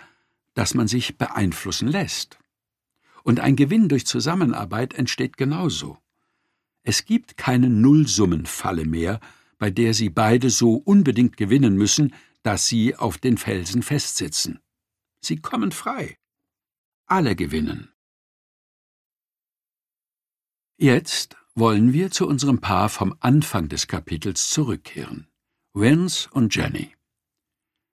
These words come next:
Als wir sie verlassen haben, waren sie in einen Konflikt darüber verstrickt,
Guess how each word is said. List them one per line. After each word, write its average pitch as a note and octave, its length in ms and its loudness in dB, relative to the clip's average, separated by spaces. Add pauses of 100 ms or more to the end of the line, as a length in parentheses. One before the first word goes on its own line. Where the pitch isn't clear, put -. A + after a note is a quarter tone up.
(640)
Als B2 160 -2
wir F3 80 6
sie D#3 160 2
verlassen D#3 520 2
haben, D3 280 0
waren C#3 340 0
sie D#3 220 0
in C3+ 100 0
einen B2 240 2
Konflikt A#2 540 -4
darüber A2+ 400 -2
verstrickt, - 720 -6